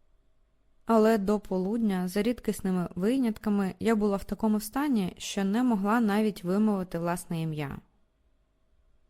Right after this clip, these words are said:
Голоси в моїй голові ставали дедалі злішими.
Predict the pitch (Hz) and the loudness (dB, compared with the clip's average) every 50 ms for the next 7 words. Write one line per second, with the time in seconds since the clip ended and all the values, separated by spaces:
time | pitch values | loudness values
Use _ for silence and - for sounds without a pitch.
0 | _ _ _ _ - 208 214 220 214 202 202 - - 262 277 277 247 220 196 190 | _ _ _ _ 0 2 4 4 4 2 0 0 -2 -2 0 2 0 2 2 2
1 | 185 190 180 180 190 233 247 - - 170 165 190 214 214 190 180 170 170 175 190 | 0 0 -2 -2 -2 -4 -6 -6 -6 -4 -2 -2 -2 -2 -2 -4 -4 -4 -2 -2
2 | 190 190 190 175 185 180 180 160 - - 147 147 147 143 147 | -2 -2 -4 -4 -2 -2 -2 -2 -4 -6 -8 -10 -10 -12 -14